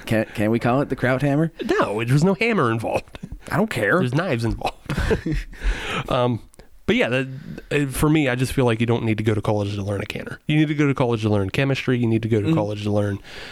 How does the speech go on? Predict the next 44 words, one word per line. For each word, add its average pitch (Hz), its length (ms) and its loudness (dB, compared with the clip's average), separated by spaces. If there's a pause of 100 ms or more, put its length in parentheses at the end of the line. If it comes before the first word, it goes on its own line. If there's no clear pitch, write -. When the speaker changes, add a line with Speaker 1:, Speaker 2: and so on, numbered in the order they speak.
(140)
Speaker 2:
you 117 120 2
know, - 360 -2
uh, - 120 -4 (560)
proper 131 260 2
brewing 107 320 2
techniques - 440 -4
and 104 140 -4
things 104 200 0
like - 180 -6
that. - 280 -6 (200)
So - 140 0
I 135 40 4
Speaker 1:
Fair. 139 60 2
Speaker 2:
just 143 180 0
felt 143 160 2
like 127 160 0
maybe 117 220 0
they 113 100 -2
should 120 180 0
have 110 80 -4
showed 98 420 -2
that. 101 420 -8
Speaker 1:
Fair 226 240 0
enough. 113 320 -2
Speaker 2:
Yeah, 104 160 0
yeah. 98 100 -2
Speaker 1:
Fair 127 180 2
enough. 104 180 -4 (200)
Speaker 2:
Yeah. - 120 -8 (680)
But 127 520 2 (640)
on 117 140 0
the 110 60 -2
flip 131 200 -4
side 113 220 -4
of 101 80 -6
that, 101 360 -6 (480)
to, 117 360 2 (240)
you 123 120 -4
know, 113 180 -2 (100)
end 123 200 0
my 113 120 0
compliment 117 520 -2
sandwich. 123 460 -2
Speaker 1:
Yes. 214 240 0